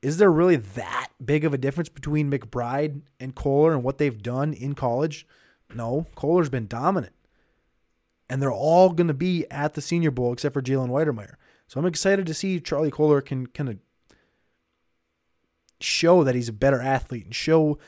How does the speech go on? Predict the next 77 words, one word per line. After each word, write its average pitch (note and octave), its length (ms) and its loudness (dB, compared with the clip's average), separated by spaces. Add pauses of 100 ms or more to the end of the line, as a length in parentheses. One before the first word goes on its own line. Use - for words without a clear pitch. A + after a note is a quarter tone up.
(160)
he's C3 140 -6
a B2+ 60 -2
better C#3+ 220 4
tight C3 280 -2
end C#3 180 -2
than B2 80 -4
these B2 160 -6
other B2 160 -2
guys B2 320 -2
when A2+ 180 -10
everyone's C3 380 -2
gonna B2+ 160 -4
be B2 100 -4
down A#2+ 220 -4
here A#2 140 -8
competing. A2 500 -8
So G#2+ 320 -10 (640)
I'm E3+ 100 0
excited G3+ 320 6
about F3+ 160 8
these E3+ 160 0
guys. D3 380 2
I'm G#2 80 -14
glad D3+ 260 2
you D#3+ 80 -2
brought C#3+ 220 2
him C#3 100 -4
up. C3 120 -4
I'm C3 100 -4
glad F#3 240 -2
you F#3+ 100 -2
like E3 160 2
him. A#2 80 -10
You C3+ 60 -8
said E3+ 160 -10
you F3+ 80 2
have E3+ 80 -2
him D3+ 80 -8
at B2+ 60 -8
number D3+ 200 -4
three. D3+ 460 -4
I B2+ 80 -4
have D#3 100 -4
him E3+ 80 -4
at C#3+ 80 -6
six. - 260 -8
We're C3+ 120 -4
right G3+ 200 -2
there. F#3+ 160 0
We're F3 180 2
right, A#3 180 -2 (100)
we're C#4+ 240 -8
right D#4+ 160 -10
close. D3 340 0
It's C#3 120 -12
just - 160 -10
kinda G#3 180 -4
like G3 320 -2
choose G3+ 240 0
your F3 80 4
flavor, E3 460 0
I B2 80 -4
think, C3 240 -10
with B2+ 80 -8
a A#2+ 40 -8
Charlie C3+ 300 -2
Kolar C3+ 460 -2 (420)
in C3 100 -6
comparison C3+ 460 -4
to B2 80 -12
these B2 160 -4
lighter B2 300 -4
guys A#2 320 -8
like A#2+ 160 -14
Likely A#2+ 400 -8
and G#2 100 -10
Turner. A#2 380 -4